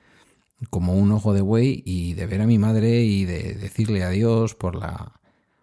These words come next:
por la ventanita, ¿no? Y ella desde el balcón, que era un quinto, era otra cosa.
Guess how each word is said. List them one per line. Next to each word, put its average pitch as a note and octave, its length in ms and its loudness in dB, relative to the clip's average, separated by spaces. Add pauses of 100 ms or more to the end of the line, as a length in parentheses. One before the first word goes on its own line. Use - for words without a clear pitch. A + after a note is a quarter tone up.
(140)
por - 140 -8
la E2+ 420 -10
ventanita, A2 540 -2
¿no? A2 180 4
Y G2 140 4
ella G2+ 240 2
desde F#2+ 220 0
el F#2+ 80 -2
balcón, A2 680 2
que - 420 -8
era F#2+ 200 -2
un F#2 140 2
quinto, G2 300 0
era F2+ 140 0
otra F2+ 180 -4
cosa. G#2 420 -6